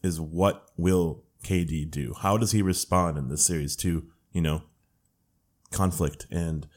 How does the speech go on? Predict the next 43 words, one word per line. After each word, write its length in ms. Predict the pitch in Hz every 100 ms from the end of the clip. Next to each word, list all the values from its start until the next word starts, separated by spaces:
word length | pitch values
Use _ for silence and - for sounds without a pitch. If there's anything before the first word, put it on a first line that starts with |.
| _ _ _ _ _
when 280 | 92 92 92
shots 300 | - 98 98
aren't 180 | 90 78
falling? 420 | 90 85 67 73
How 160 | - 95
does 160 | 101
he 260 | - 101 85
change 280 | 73 101 95
his 120 | 92
game? 380 | 98 92 78 73 _
When 240 | - 95 120
does, 200 | 120 -
when 160 | 104
he 120 | 104 117
becomes 500 | 104 - 127 135 104
the 120 | 120
iso, 580 | 101 104 - 107 95 90 - -
you 80 | 95
know, 200 | 90 - -
player 260 | - 110 104
they 160 | 95 90
need 480 | 104 104 82 80 - _ _ -
to 80 |
get 160 | 95 101
a 40 |
bucket, 540 | 90 101 107 - - _ _ -
how 160 | 104
does 120 | 107
he 60 | 104
respond? 400 | 92 - 92 82
Does 100 | 82
he 160 | 90 82
shine 480 | - - 98 104
in 60 | 98
that 160 | 85 76
moment? 380 | 87 82 76 - _ _ _ -
Also, 500 | 131 143 87 76 - _ _ _ _ _ - - -
is 200 | 104 -
he 100 | 143
a 60 |
loser 360 | 107 98 107 113
either 280 | - 98 101
way? 340 | 85 92 113